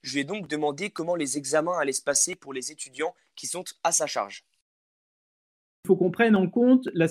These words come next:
Speaker 2: les situations des étudiants. C'est-à-dire que, typiquement, là, en Infocom, on a, on est encore sur les, les, des, des examens qui intègrent le fait que beaucoup d'entre eux sont repartis, euh, ont laissé leur appartement, et cetera. Donc, on n'a pas privilégié, euh, les en-,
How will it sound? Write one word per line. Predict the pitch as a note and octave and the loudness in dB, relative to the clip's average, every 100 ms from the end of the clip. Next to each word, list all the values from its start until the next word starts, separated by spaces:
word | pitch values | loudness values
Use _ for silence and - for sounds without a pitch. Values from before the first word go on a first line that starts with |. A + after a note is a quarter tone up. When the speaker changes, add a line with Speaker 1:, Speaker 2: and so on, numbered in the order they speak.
| - | 2
Speaker 2:
les | F3+ B3 | 4 4
situations | G#3+ F3 F#3+ F#3 G#3+ G3+ | 4 4 4 4 4 4
des | E3+ | 4
étudiants. | F#3 F3+ F#3 E3+ C#3 | 2 0 6 6 6
C'est-à-dire | C3+ C#3 D#3 E3 | 0 2 2 4
que, | E3 C#3 - | 4 4 -2
typiquement, | - D3+ F3 G3+ A3+ B3 | -4 -2 4 8 10 10
là, | G#3+ G3 | 10 10
en | G3 E3+ | 10 8
Infocom, | E3+ D#3+ E3 G#3+ A3 A#3+ B3+ B3+ - | 6 4 2 4 6 8 6 4 -2
on | C#3 | 2
a, | D#3+ - | 2 2
on | E3 G3 | 4 10
est | A3+ A#3+ | 10 10
encore | F3+ G3+ G#3+ G#3 | 8 6 6 6
sur | G3+ | 6
les, | F3+ E3 E3+ | 6 6 2
les, | F3 D#3+ D#3 | 6 6 4
des, | D#3+ E3+ C#3+ | 2 2 2
des | E3+ E3 | 0 2
examens | F#3 F3+ F3 A3 | 0 2 2 2
qui | A3 | 2
intègrent | F3 G3 F#3+ E3+ | 2 4 4 2
le | |
fait | D3+ G#3+ | 2 2
que | E3+ | 2
beaucoup | C#3+ F#3+ G3+ A3+ | 2 2 2 4
d'entre | G#3+ G3+ G#3+ | 4 6 6
eux | A3 | 6
sont | - F#3+ D#3 | 6 2 6
repartis, | E3+ F#3+ - G3+ A3 - _ | 4 4 2 4 4 2 _
euh, | C#3+ D#3 | 2 6
ont | D#3+ D#3 D#3 | 6 4 4
laissé | D#3 E3 - | 6 4 8
leur | E3+ E3 | 8 8
appartement, | D3+ D3+ - D#3+ D#3 F#3+ | 6 2 2 2 4 4
et | F3+ | 4
cetera. | D#3 D3 C#3+ F#3+ - - - _ | 2 4 6 4 4 -12 -20 _
Donc, | E3 F3 | 6 10
on | F#3+ | 10
n'a | G3 | 10
pas | G3 B3 A#3+ | 10 8 8
privilégié, | - A#3 G#3+ G#3 F3+ G3+ A3 B3 C4 - F#3 | 8 10 12 10 10 10 10 10 8 6 4
euh, | E3+ E3 | 8 10
les | E3 E3+ F3+ | 10 12 12
en-, | F#3+ | 12